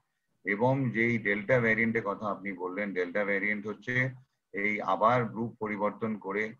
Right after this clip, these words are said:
এই নতুন ভাইরাসটা যেটা এসছে সেটা অত্যন্ত বেশি সংক্রামক, যেটা ও-, দে-, দেখা যাচ্ছে ভারতবর্ষের কিছু কিছু জায়গায়।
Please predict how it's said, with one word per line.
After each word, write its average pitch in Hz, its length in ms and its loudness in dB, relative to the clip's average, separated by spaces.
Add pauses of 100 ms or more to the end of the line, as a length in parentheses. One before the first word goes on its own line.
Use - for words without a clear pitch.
(320)
এই 98 300 0
নতুন 107 360 0
ভাইরাসটা 98 540 0
যেটা 104 260 -2
এসছে 98 360 -4
সেটা 117 320 0 (140)
অত্যন্ত 120 520 -4
বেশি 117 260 -2
সংক্রামক, 87 640 -4 (100)
যেটা 92 220 -2
ও-, 92 180 0
দে-, 85 260 -4
দেখা 92 260 0
যাচ্ছে 104 360 -2
ভারতবর্ষের 92 720 -4 (100)
কিছু 92 200 -16
কিছু 95 300 -14 (580)
জায়গায়। 90 440 2